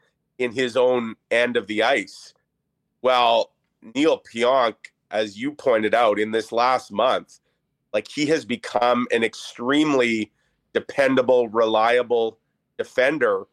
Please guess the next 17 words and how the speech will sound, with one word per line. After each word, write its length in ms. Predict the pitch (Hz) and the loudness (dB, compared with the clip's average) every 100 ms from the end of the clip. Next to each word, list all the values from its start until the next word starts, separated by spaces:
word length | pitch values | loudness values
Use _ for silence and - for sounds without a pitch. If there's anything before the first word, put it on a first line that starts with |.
| _ _ _ _ _ - | _ _ _ _ _ -4
And, 580 | 113 113 117 117 117 - - | -2 0 0 -2 -6 -16 -10
you 100 | 117 | -4
know, 160 | 101 | -4
him 260 | 101 139 139 | -2 -2 -2
and 140 | 123 | -4
Brendan 360 | 120 127 123 107 | 0 0 0 -4
Dillon, 640 | 104 113 147 101 95 104 - _ _ _ _ - | -2 0 2 0 -4 -14 -18 _ _ _ _ -6
um, 360 | 98 104 95 - _ _ _ - | -4 -2 -6 -16 _ _ _ 0
they 140 | 117 | 2
are 180 | 139 135 | 4 4
a 80 | 110 | 0
pairing 580 | - 120 131 131 113 104 | 0 2 4 4 2 2
that, 380 | 107 98 - - _ | 0 0 -8 -20 _
that 160 | 95 85 | -8 -4
Rick 280 | 110 120 - | -2 -2 0
Bowness 580 | 113 117 113 - - - | 0 0 -2 -6 -20 -20
can 380 | - 110 107 | -4 -2 -2